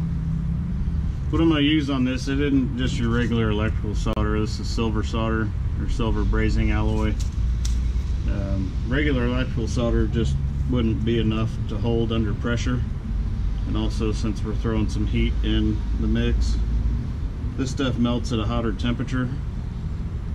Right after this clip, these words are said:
Um, so as the compressor heat builds up in that line, it shouldn't affect this silver solder. You can tell it's a little different mix. It's got, I don't know if you can see that, it's got kind of a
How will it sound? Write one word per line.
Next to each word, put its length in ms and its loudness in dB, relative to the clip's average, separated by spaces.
Um, 420 -4
so 340 -2
as 220 -2
the 100 -2
compressor 480 -2
heat 260 0
builds 240 -2
up 200 -4
in 80 -2
that 160 -4
line, 440 0
it 140 -4
shouldn't 340 -2
affect 380 -4
this 320 -4
silver 400 -2
solder. 400 0
You 80 0
can 120 0
tell 320 2
it's 220 -2
a 320 0
little 240 0
different 320 -2
mix. 320 0
It's 120 -4
got, 200 -2
I 40 -2
don't 100 0
know 40 2
if 100 0
you 60 0
can 100 -2
see 200 0
that, 160 0
it's 100 -4
got 220 -2
kind 140 0
of 120 0
a 220 -2